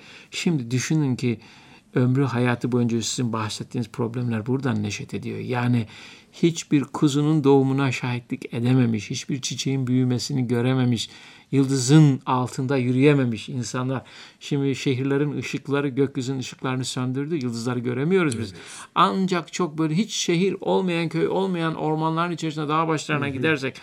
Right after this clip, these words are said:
Speaker 1: yani işte Seben dağlarına gideceksin, Bolu'nun Seben dağlarına veyahut da Kızılcamam'ın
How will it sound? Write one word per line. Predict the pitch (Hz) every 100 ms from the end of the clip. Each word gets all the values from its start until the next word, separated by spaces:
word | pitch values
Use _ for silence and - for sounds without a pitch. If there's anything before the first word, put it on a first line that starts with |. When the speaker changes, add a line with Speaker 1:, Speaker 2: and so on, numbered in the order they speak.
| - - -
Speaker 1:
yani | 170 151
işte | 143 -
Seben | 151 - 190 170 147
dağlarına | 139 156 156 151 170
gideceksin, | 156 131 127 123 139 127
Bolu'nun | 143 143 139
Seben | 127 151 147 135
dağlarına | 131 127 123 123 127
veyahut | 143 139
da | 143
Kızılcamam'ın | 135 135 139 147 151 143 139